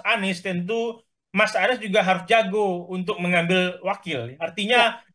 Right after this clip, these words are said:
Speaker 1: kalau kita lihat aturan di, eh, pilkada kan nggak mungkin Pak Ahok menjadi wakil, mungkin meskipun secara politik memungkinkan. Tapi
Speaker 2: Hmm.
Speaker 1: infonya tidak ada, secara aturan nggak mungkin, karena orang yang pernah jadi gubernur nggak mungkin jadi wakil gubernur lagi. Jadi
Speaker 2: Oke.
Speaker 1: ini kalau beberapa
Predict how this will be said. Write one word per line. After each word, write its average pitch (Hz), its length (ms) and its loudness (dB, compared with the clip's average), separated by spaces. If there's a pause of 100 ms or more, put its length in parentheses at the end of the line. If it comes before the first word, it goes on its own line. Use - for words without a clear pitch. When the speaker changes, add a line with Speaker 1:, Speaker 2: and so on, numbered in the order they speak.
(120)
Speaker 1:
kalau 214 240 6
kita 196 240 4
lihat 208 240 4
aturan 190 640 0
di, 175 480 -6
eh, 165 400 4
pilkada 185 400 2
kan 233 80 0
nggak 202 160 -2
mungkin 180 480 -4
Pak 165 240 0
Ahok 175 120 2 (120)
menjadi 160 240 -6
wakil, 170 300 0 (100)
mungkin 165 300 -8
meskipun 180 340 -4
secara 180 320 2
politik 170 480 -8 (1040)
memungkinkan. 190 800 0 (240)
Tapi 294 280 6
Speaker 2:
Hmm. 254 120 2
Speaker 1:
infonya 233 320 2
tidak 214 240 4
ada, 202 80 -8
secara 220 320 0
aturan 233 240 -2
nggak 226 160 -2
mungkin, 208 240 -2
karena 202 240 0
orang 208 200 4
yang 196 80 0
pernah 202 120 0
jadi 190 160 -4
gubernur 185 320 0
nggak 196 160 -4
mungkin 180 160 -6
jadi 190 160 -2
wakil 185 240 -2
gubernur 208 240 0
lagi. 190 360 2 (280)
Jadi 247 160 4
Speaker 2:
Oke. 208 160 0
Speaker 1:
ini 233 140 -4 (260)
kalau 214 240 4
beberapa 208 240 4